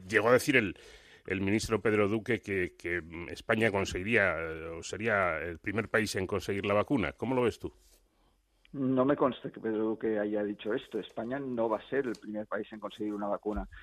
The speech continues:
Speaker 2: De hecho, las más adelantadas en este momento son, ah, hay una en Estados Unidos de una compañía biotecnológica que se llama Moderna, que
Speaker 1: Ujú.
Speaker 2: está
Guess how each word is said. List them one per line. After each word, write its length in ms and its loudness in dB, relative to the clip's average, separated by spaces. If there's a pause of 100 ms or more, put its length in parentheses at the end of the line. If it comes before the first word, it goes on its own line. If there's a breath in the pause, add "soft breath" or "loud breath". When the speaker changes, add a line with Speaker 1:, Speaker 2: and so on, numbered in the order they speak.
(200 loud breath)
Speaker 2:
De 140 0
hecho, 180 0
las 180 0
más 220 -2
adelantadas 640 -2
en 100 -8
este 220 -8
momento 480 -6 (100)
son, 300 -4 (560 loud breath)
ah, 420 0
hay 260 -4 (280)
una 380 2
en 100 -6
Estados 400 -4
Unidos 500 -4
de 300 -4
una 180 -6
compañía 340 -6
biotecnológica 880 -4 (160)
que 180 -2
se 140 -6
llama 240 2
Moderna, 720 0
que 80 -8
Speaker 1:
Ujú. 100 -2
Speaker 2:
está 320 2